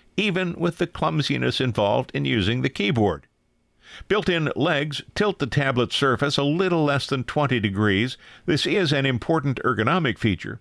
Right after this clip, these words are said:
but it seems insufficient for use on a long project. Again, keep that target market in mind. The device also comes with three replacement nibs for the pen.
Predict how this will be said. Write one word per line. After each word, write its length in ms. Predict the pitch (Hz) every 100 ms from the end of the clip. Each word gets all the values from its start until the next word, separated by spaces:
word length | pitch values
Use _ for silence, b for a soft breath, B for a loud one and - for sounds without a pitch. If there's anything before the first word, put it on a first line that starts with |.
| -
but 200 | - -
it 200 | 123 -
seems 360 | - 147 131 -
insufficient 840 | 156 135 113 120 - 190 147 -
for 120 | -
use 320 | 131 117 120 113
on 280 | 101 104 -
a 140 | 135
long 320 | 123 92 87
project. 520 | - 147 113 107 92 - b b b
Again, 360 | 92 87 117
keep 240 | 110 107 -
that 280 | 101 -
target 440 | - - 82 107 -
market 360 | 160 165 113
in 140 | 92 90
mind. 420 | 98 95 - - _ _ _ B B B B
The 100 | 127
device 400 | 131 147 175 -
also 280 | 170 165 160
comes 340 | 147 147 -
with 280 | 147 - 170
three 360 | - 127 123 -
replacement 720 | 110 - - 196 - 131 -
nibs 320 | 123 120 107
for 160 | - 110
the 100 | 90
pen. 600 | - - 117 98 143